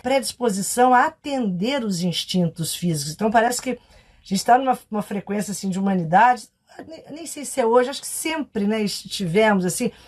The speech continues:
é sempre uma camada grande da humanidade, acho que de todos os tempos, que vibra muito em atender os seus desejos e instintos físicos,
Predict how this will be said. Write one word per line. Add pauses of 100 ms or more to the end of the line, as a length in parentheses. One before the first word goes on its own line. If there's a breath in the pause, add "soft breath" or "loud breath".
(200 loud breath)
é
sempre
uma
camada
grande
da
humanidade,
acho
que
de
todos
os
tempos, (380 soft breath)
que
vibra
muito
em
atender
os
seus
desejos
e
instintos
físicos,